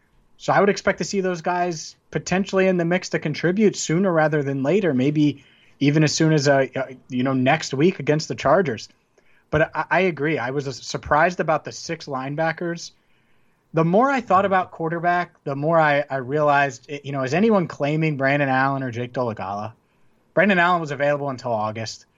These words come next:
Jake Dolegala is an undrafted free agent. So w-, we were both kind of on the opposite sides of that. I had Dolegala making it. You had Allen making it, I think. Wh-, why not just put both guys on the practice squad? And then that way, if one does get picked up from another team, um,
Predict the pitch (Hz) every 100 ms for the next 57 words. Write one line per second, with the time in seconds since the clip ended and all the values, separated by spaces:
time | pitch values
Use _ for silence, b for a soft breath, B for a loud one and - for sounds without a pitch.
0 | _ _ _ 156 170 190 185 165 143 147
1 | 135 131 131 127 123 123 117 127 120 117
2 | B B - 175 147 139 147 190 185 143
3 | 147 165 - 151 147 143 131 117 143 151
4 | 147 156 147 143 143 143 135 135 127 127
5 | 117 117 135 135 135 135 135 131 123 117
6 | 107 135 135 135 143 139 135 127 151 139
7 | - b b b b b b _ 139 175
8 | 135 151 190 185 156 160 170 139 147 147
9 | 143 143 127 123 123 123 - - 101 101
10 | _ 123 127 123 135 156 143 123 131 139
11 | 160 156 139 147 139 147 - 123 - 120
12 | - 117 113 113 113 113 117 107 110 B
13 | B B B B B 120 113 110 110